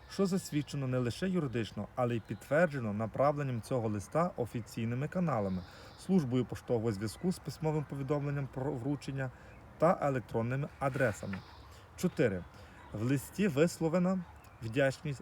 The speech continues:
за цивілізований спосіб взаємо-, взаємодії між суб'єктом владним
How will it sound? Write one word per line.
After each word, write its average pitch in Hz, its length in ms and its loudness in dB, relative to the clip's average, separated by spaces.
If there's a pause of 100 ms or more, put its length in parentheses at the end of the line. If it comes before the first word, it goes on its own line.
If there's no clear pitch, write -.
(120)
за 139 180 6
цивілізований 147 720 2
спосіб 123 500 -2 (440)
взаємо-, 131 540 2
взаємодії 113 800 2
між 131 240 -2
суб'єктом 120 600 -2
владним 113 440 0